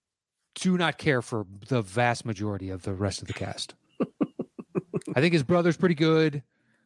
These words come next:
Speaker 2: Arthur?
Speaker 1: Y-, y-, uh, yeah.
Speaker 2: Yeah, he's good.
Speaker 1: The older brother? Yeah, he's
Speaker 2: Yeah,
Speaker 1: good
Speaker 2: yeah,
Speaker 1: 'cause he
Speaker 2: right.
Speaker 1: plays that,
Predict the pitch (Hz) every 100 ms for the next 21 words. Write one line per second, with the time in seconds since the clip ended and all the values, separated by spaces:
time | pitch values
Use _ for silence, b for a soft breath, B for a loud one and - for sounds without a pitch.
0 | _ - 135 214 220 - _ _ _ _
1 | - 151 139 139 - 131 117 120 127 87
2 | - _ - 82 - 92 - - 143 135
3 | 151 151 139 160 180 165 113 - 131 127
4 | 104 123 - 127 151 143 160 143 123 139
5 | 135 -